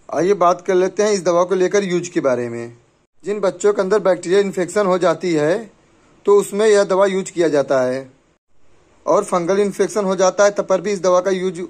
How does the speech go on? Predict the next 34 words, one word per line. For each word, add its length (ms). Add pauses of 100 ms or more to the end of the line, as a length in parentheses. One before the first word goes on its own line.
(180)
किया 160
जा 140
सकता 340
है। 120
ये 60
बहुत 220
ही 60
फायदेमंद 380
साबित 340
होता 300
है। 200 (920)
बैक्टीरिया 440
इन्फेक्शन 460
के 100
कारण 240
बच्चे 300
के 100
शरीर 320
में 120
लाल 220
दाने 300
आ 120
जाते 320
हैं, 100
चकत्ते 540 (280)
पड़ 140
जाते 340
हैं, 200
स्किन 300
में 120
खुजली 260
होने 240
लगती 340
है, 240